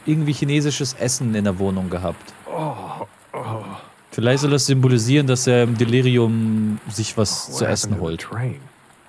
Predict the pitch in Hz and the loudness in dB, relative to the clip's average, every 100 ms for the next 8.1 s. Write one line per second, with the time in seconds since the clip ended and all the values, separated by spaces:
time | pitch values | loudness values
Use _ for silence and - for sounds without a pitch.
0 | _ _ _ - - - - - _ - | _ _ _ -20 -20 -20 -20 -20 _ -20
1 | - - - - - - - - - - | -20 -20 -20 -20 -20 -20 -20 -20 -20 -20
2 | - - - - - - - - - - | -20 -20 -20 -20 -20 -20 -20 -20 -20 -4
3 | 110 104 117 123 123 117 113 110 113 117 | -2 2 2 4 6 4 4 4 4 2
4 | - - - - 151 160 160 131 120 120 | -4 -4 -2 2 4 6 6 4 4 4
5 | 120 113 110 104 95 - 139 131 127 110 | 6 6 4 2 -4 -4 0 2 2 2
6 | 110 143 131 135 139 143 113 113 110 110 | 2 4 4 2 4 2 2 2 4 6
7 | 110 110 104 139 143 131 - - 143 135 | 6 4 2 0 0 -2 -2 0 0 0